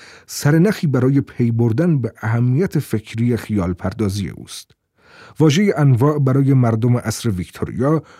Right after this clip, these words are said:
حاکی از چیزی کمال یافته و جاودانی بود. واژهٔ انواع یا اسپیسیز ترجمهٔ لاتین واژهٔ یونانی است به معنی ایده، الگو و صورت.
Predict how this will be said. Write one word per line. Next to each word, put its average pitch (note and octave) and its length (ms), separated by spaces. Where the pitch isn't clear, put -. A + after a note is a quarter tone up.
حاکی C3+ 460
از B2+ 140
چیزی C3+ 420
کمال A2 500
یافته A2 420
و D#3 240
جاودانی A2 720
بود. - 340
واژهٔ D3+ 460
انواع A2+ 580
یا A2 380
اسپیسیز C#3+ 760
ترجمهٔ E3 540
لاتین D3 440
واژهٔ A2+ 460
یونانی A2+ 640
است - 220
به B2 120
معنی A#2 540
ایده، C#3+ 640
الگو A#2+ 640
و A2+ 280
صورت. - 760